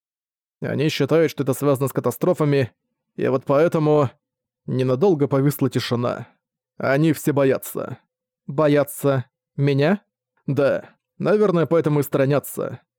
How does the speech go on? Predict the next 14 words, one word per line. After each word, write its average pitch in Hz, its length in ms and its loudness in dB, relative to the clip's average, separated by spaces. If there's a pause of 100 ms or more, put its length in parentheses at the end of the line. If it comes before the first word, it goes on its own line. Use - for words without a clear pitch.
(160)
Думают, 160 520 2
что - 200 -2
раз 147 200 2
ты 143 160 0
так 151 220 -2
его 131 200 2
нет, - 380 -2 (160)
то 226 140 2
с - 40 -2
тобой 151 300 0
вне 131 160 0
школы 156 300 0
общаться - 360 -2
опасно. 123 500 -4